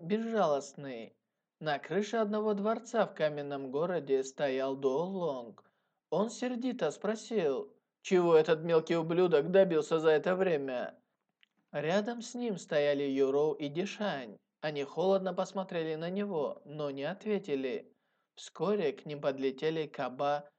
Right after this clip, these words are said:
Етяньмо и Ямэн. Все они приземлились со странными выражениями лиц. Эти трое находились в довольно высокой сфере, а их души были необычные.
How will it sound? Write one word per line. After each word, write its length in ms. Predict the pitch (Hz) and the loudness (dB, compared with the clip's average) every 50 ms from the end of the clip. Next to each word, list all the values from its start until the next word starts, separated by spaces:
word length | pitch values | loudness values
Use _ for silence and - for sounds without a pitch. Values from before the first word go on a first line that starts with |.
| _ _ - | _ _ -10
Етяньмо 840 | 147 151 190 220 208 - 233 240 233 233 226 214 185 151 139 - - - | -4 -2 -2 -2 -2 -6 -8 -8 -8 -6 -4 -2 -2 -2 -2 -4 -6 -8
и 100 | 175 143 | -6 -4
Ямэн. 840 | 139 139 139 139 139 143 160 190 208 202 175 139 127 120 113 - - _ _ _ _ _ _ _ _ _ | -2 -2 0 -2 -2 -2 -2 -4 -4 -4 -4 -4 -6 -8 -10 -12 -20 _ _ _ _ _ _ _ _ _
Все 300 | - - - 170 196 220 | -16 -6 -2 0 0 0
они 180 | 226 226 220 | 0 -2 -4
приземлились 760 | 202 214 220 220 220 240 247 240 233 226 190 165 151 139 139 - | -4 -4 -4 -4 -4 -4 -6 -2 2 2 2 4 2 0 -2 0
со 160 | 147 135 123 | -2 -2 -2
странными 520 | 131 - 147 156 170 170 160 160 160 160 | -2 0 0 0 0 0 -2 -6 -6 -6
выражениями 760 | 156 143 147 139 135 127 127 131 135 127 123 123 123 123 139 165 | -4 -4 -2 -2 -2 -4 -4 -6 -8 -8 -8 -10 -10 -8 -8 -8
лиц. 520 | 180 185 185 156 139 113 95 - - - _ _ _ _ _ _ _ _ _ - | -6 -6 -4 -2 -2 -2 -4 -8 -14 -20 _ _ _ _ _ _ _ _ _ -2
Эти 280 | 165 147 - 139 139 | -2 -2 0 -2 -2
трое 320 | 139 - 127 147 180 190 185 | -2 -2 -2 0 0 0 0
находились 640 | 185 180 - 175 160 156 160 156 160 156 147 139 139 | -2 -4 -2 -2 -4 -2 -2 -2 -2 -2 -2 -4 -6
в 120 | 135 139 | -6 -2
довольно 500 | 143 143 127 123 135 175 202 214 220 214 | 0 0 0 0 0 0 -2 -2 -2 -2
высокой 460 | 196 175 151 - 147 139 139 - 196 | -4 -4 -4 -2 -4 -4 -2 -2 -6
сфере, 600 | 196 - - 240 226 208 180 147 135 123 117 - - _ _ _ | -6 -6 -6 -2 -2 0 2 2 0 0 0 -4 -12 _ _ _
а 120 | - 196 156 | -2 0 0
их 160 | 139 - 127 | 0 0 -4
души 380 | 123 135 139 156 151 - 156 156 | -4 -4 -4 -4 -2 -4 -6 -2
были 300 | 151 139 127 123 127 120 | -2 -2 -2 -2 -4 -6
необычные. 920 | 127 143 147 165 175 180 196 190 175 180 - - 135 135 131 127 - - | -6 -8 -8 -6 -6 -4 -6 -6 -6 -6 -12 -14 -12 -10 -10 -10 -12 -16